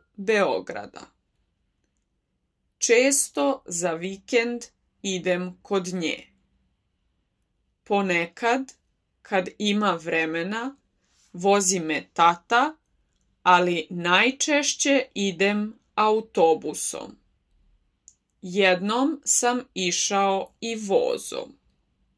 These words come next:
Sarini roditelji imaju kuću sa velikom baštom. U njoj gaje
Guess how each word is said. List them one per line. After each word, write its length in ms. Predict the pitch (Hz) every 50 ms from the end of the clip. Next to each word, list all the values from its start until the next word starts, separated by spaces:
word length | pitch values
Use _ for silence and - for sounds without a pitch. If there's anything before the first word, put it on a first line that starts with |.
| _ _ _ _ _ _ _ _ _ _ _ _ _ _ _ _
Sarini 1000 | - - - - - 202 190 190 190 196 208 247 262 277 285 277 220 196 - - -
roditelji 1000 | 185 180 175 165 160 160 180 180 180 180 - 240 240 247 262 269 277 277 277 - _ _ _ _ _ -
imaju 680 | - 208 208 208 214 220 240 240 247 208 196 180 180 _ _ _ -
kuću 540 | 262 262 262 - - - - 208 180 - -
sa 300 | - - - - 175 160
velikom 840 | 170 170 175 190 190 190 190 175 165 - _ - 165 160 160 165 175
baštom. 800 | - 156 143 135 127 - - - - - - - - - - - _ _ _ _ _ _ _ _ _ _ _ _ _ _ _ _ _ _ _ _ -
U 160 | 202 196 196
njoj 600 | 196 196 196 190 190 190 202 214 240 269 269 - _
gaje 720 | - 175 175 190 180 175 170 175 180 175 170 160 - -